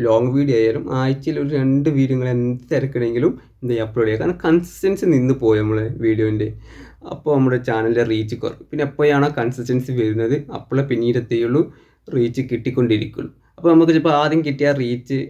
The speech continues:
ചിലപ്പോൾ കിട്ടണമെന്നില്ല. പിന്നെ കൊ-, കുറച്ച് കൺസിസ്റ്റൻസി റെഗുലർ ആയാലേ പിന്നീട് ആ റീച്ച് വരുള്ളൂ. അപ്പോൾ ഇതും എനിക്ക് എൻ്റെ വീഡിയോ ഒന്നും മനസ്സിലായില്ല. കാരണം ഞാൻ കുറേ വീഡിയോ ചെയ്ത് പിന്നെ ഒരു പത്ത് ദിവസം വീഡിയോ ചെയ്യാതെ നിന്നു. പിന്നീട് ആ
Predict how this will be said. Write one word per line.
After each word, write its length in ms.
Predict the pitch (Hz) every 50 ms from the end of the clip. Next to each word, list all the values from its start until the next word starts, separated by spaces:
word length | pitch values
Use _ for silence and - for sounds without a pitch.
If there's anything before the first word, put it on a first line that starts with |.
| - -
ചിലപ്പോൾ 200 | _ 170 165 143 143
കിട്ടണമെന്നില്ല. 560 | 127 113 110 - 123 127 123 117 110 110 107 110 113
പിന്നെ 160 | 117 113 117 110 -
കൊ-, 160 | 113 110 110 - -
കുറച്ച് 240 | 123 113 107 123 127 120
കൺസിസ്റ്റൻസി 580 | 113 113 120 123 117 - 120 120 123 123 127 127 131
റെഗുലർ 320 | 113 110 113 117 117 117 123 117
ആയാലേ 200 | 113 113 117 113 113
പിന്നീട് 260 | 117 110 113 110 120
ആ 40 | 117 117 110
റീച്ച് 320 | 110 110 107 107 - 139 - - 127
വരുള്ളൂ. 240 | 117 110 113 107 107 104
അപ്പോൾ 120 | 110 - 127 123
ഇതും 160 | 123 175 185 - - 139
എനിക്ക് 200 | 127 127 - 131
എൻ്റെ 120 | 123 127 120
വീഡിയോ 200 | 117 117 113 117
ഒന്നും 120 | 117 117 113
മനസ്സിലായില്ല. 320 | 107 110 - 107 104 104 -
കാരണം 180 | 117 110 123 131 127
ഞാൻ 120 | 123 131 147 160 165 - - - - - _ _ -
കുറേ 180 | 127 123 123 123 123 127 127 127 127 - - - _ _ _ _ _ _ _ _ _ _ - - - 139
വീഡിയോ 200 | 127 120 127 123 123
ചെയ്ത് 140 | 117 113 117 110
പിന്നെ 120 | 120 120 123
ഒരു 60 | 120 120
പത്ത് 180 | 117 113 - - 123
ദിവസം 180 | 117 117 131 120 113
വീഡിയോ 200 | 120 113 123 127 - 131
ചെയ്യാതെ 340 | 117 110 113 120 123 127 120 107
നിന്നു. 220 | 104 101 101 107 - - - - - _ _ _ _ _ _ _ _ _ _ _ -
പിന്നീട് 260 | 139 147 160 156
ആ 20 | 170